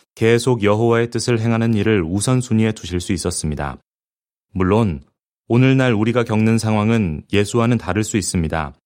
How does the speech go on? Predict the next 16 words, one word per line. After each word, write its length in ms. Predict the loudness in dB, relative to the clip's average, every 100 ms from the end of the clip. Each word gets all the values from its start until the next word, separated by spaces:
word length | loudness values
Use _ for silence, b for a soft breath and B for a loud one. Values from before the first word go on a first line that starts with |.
| _ _ _ _
하지만 460 | -8 -4 -2 -2 0
예수를 420 | -2 0 0 0
본받으면 640 | 0 0 0 0 -2 -2 b b b b
우리도 340 | -2 0 0 0
다른 320 | 0 2 4
일들의 360 | 4 2 0 0
주의를 440 | 0 0 2 0
빼앗기지 380 | -2 -2 -4 -2
않고 460 | -2 -4 -2 -2 -6 _ -2
여호와를 480 | 0 2 2 2 0
섬기는 460 | 0 0 2 2
일에 220 | 2 0 -2
집중할 560 | -8 -6 -2 0 0
수 120 | -4
있을 220 | -6 -6 -6
것입니다. 540 | -4 -4 -4 -6